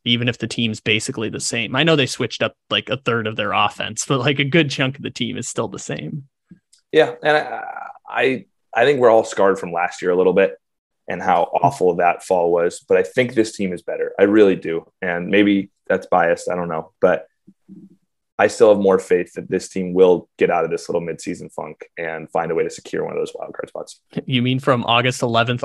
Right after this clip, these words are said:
Speaker 1: onward, where they had a worse record than the Baltimore Orioles? <laughs> That, that being the worst run of, the most frustrating run of Padres baseball that has ever happened, 'cause we a-, actually had expectations for <laughs> once.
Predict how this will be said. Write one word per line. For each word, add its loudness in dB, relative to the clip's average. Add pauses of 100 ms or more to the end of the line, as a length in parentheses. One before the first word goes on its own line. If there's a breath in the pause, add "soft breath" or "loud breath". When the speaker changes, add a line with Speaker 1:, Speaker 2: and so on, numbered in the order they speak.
Speaker 1:
onward, -2
where -2
they -4
had 2
a -6
worse -2
record 0
than -2
the -2
Baltimore 0
Orioles? -2
<laughs> -4
That, 2 (160)
that 0
being -4
the 2
worst -2 (400 loud breath)
run 4
of, -2 (180)
the 2
most 4
frustrating 2
run 2
of -4
Padres 2
baseball 0
that -2
has -4
ever 0
happened, -4
'cause -8
we -6
a-, 0
actually -2
had 0
expectations -2
for -2
<laughs> -8
once. -4